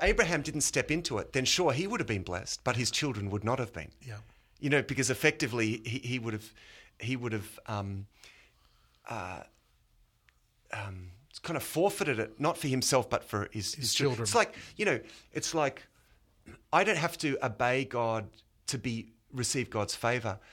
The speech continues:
Speaker 1: and, and to be blessed. But if I want my children to be blessed, I've gotta, I've gotta walk with God so that the promise gets passed
Speaker 2: Pass
Speaker 1: on.
Speaker 2: on. That's a great point.
Speaker 1: And, and, and, and so, again,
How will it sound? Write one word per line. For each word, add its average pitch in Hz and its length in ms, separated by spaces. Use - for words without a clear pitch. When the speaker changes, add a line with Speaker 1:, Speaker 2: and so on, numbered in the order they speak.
Speaker 1:
and, 117 180
and 117 140
to - 80
be 110 120
blessed. 113 500
But 135 100
if 139 100
I 202 80
want 220 180
my 117 120
children 170 420
to 104 100
be 95 100
blessed, - 500
I've 160 160
gotta, 208 380
I've 147 160
gotta 175 160
walk 156 360
with 143 180
God 147 280
so 143 220
that 131 160
the - 60
promise 156 460
gets - 260
passed 120 400
Speaker 2:
Pass 139 100
Speaker 1:
on. 151 160
Speaker 2:
on. 113 260
That's 131 200
a - 20
great 117 260
point. 135 140
Speaker 1:
And, 143 160
and, 139 180
and, 123 120
and 139 120
so, 139 300
again, 160 280